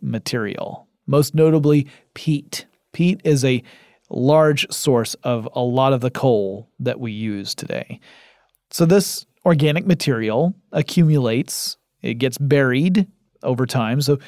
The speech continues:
animals die, plants die, they decompose, they get buried by sand and other stuff, and centuries go by, and more and more layers build up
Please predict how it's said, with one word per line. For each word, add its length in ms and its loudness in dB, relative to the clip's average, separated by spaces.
animals 440 0
die, 320 0
plants 400 -4
die, 500 0
they 320 -6
decompose, 840 -2
they 80 -6
get 260 -2
buried 560 0
by 480 0
sand 600 -4
and 260 -6
other 200 -2
stuff, 460 -4
and 240 -6
centuries 420 0
go 140 0
by, 300 -6
and 240 -6
more 240 4
and 80 2
more 160 4
layers 460 0
build 300 0
up 260 -2